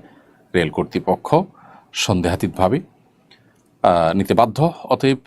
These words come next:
আহ, এই কর্তৃপক্ষ মানুষটির তার যে জীবন চলে গেল এর জন্য রক্তমূল্য দিতে, যেটাকে দিয়ত বলা হয়, আহ, শরিয়ার পরিভাষায়, সেটা দিতে তারা বাধ্য। এই রক্তমূল্য হলো একশত ওঁটের,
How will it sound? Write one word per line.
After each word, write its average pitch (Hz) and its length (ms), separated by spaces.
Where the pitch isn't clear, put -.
আহ, 98 360
এই 135 200
কর্তৃপক্ষ 135 720
মানুষটির 113 480
তার 85 160
যে 80 160
জীবন 90 340
চলে 87 240
গেল 90 260
এর 98 120
জন্য 82 400
রক্তমূল্য 95 600
দিতে, 127 380
যেটাকে 87 240
দিয়ত 95 320
বলা 85 160
হয়, 123 160
আহ, 76 220
শরিয়ার 90 320
পরিভাষায়, 80 460
সেটা 95 100
দিতে 82 240
তারা 82 180
বাধ্য। 85 340
এই 117 80
রক্তমূল্য 107 460
হলো 131 280
একশত - 460
ওঁটের, 110 460